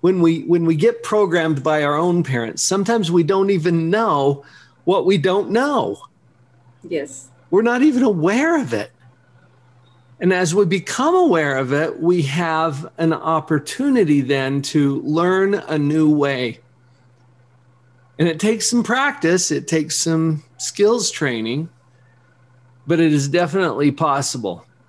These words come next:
Speaker 1: What is the impact of this? What, what do you think happens as we become more visionary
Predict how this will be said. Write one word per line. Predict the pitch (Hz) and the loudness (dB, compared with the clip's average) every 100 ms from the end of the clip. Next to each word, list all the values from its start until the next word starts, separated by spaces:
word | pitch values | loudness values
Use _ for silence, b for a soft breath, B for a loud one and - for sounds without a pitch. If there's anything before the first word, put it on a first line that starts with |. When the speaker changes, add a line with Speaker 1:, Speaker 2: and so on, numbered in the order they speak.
| _ _ _ _ _ _ _ _ _ _ _ _ _ b b b b _ | _ _ _ _ _ _ _ _ _ _ _ _ _ b b b b _
Speaker 1:
What | 208 269 | 0 2
is | 285 233 | 2 2
the | 269 208 - - | 2 2 -4 -2
impact | 190 180 160 147 120 117 - | 0 2 2 2 0 -4 -6
of | 139 123 | -6 -2
this? | 117 101 - | -2 -2 -2
What, | 208 226 - 170 - _ _ | -2 -2 -6 -18 -20 _ _
what | 185 220 | 0 2
do | 277 | 4
you | 277 | 4
think | 277 240 170 | 4 0 2
happens | 175 165 156 170 143 | 0 -2 0 2 2
as | 147 139 | 2 0
we | 135 143 | 2 2
become | 135 131 - 156 143 | 2 -4 -2 0 2
more | 139 139 139 | 2 2 2
visionary | 127 131 180 160 156 131 113 107 127 147 | 0 2 2 2 2 2 0 0 -2 -6